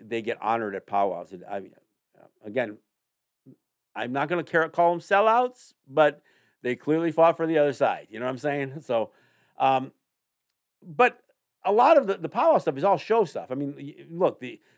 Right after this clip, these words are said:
the regalias are incredible to look at, but they're anything but traditional. And, and frankly, powwows are not a traditional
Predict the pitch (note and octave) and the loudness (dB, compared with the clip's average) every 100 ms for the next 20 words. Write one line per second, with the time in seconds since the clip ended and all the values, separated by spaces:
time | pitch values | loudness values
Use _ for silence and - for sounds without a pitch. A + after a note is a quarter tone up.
0 | _ B2+ C3 E3 A3+ A#3+ D3+ A#2 _ _ | _ -8 -4 2 4 4 2 -2 _ _
1 | - D#3+ D3 - - D#4+ F4 D#3+ A2 C3+ | 0 0 0 -6 -2 4 4 4 0 0
2 | B3 C3 F#2 - _ - G#3+ B3 A#3+ C#4 | 0 0 -4 -8 _ -8 -4 -2 -2 -2
3 | F4 - D3+ G2 - F3 D#3 D#3+ - G2+ | -4 -4 -8 -12 -16 -20 -16 -16 -16 -20
4 | E2 E3+ - _ _ _ _ _ _ _ | -20 -20 -20 _ _ _ _ _ _ _
5 | _ _ _ _ - G3 G#3 F3 G#3 F#3 | _ _ _ _ -2 -2 -2 -2 -2 -2
6 | - _ _ G3 B3 B3 F#3+ - B3+ E4+ | -10 _ _ -2 0 -4 -8 -2 2 6
7 | A3+ D#3+ D#3 D#3 D3+ - C#3+ - D3 F3 | 6 6 2 2 2 0 -6 -10 -4 -4
8 | - D3+ C3+ B2+ | -4 -4 -4 -6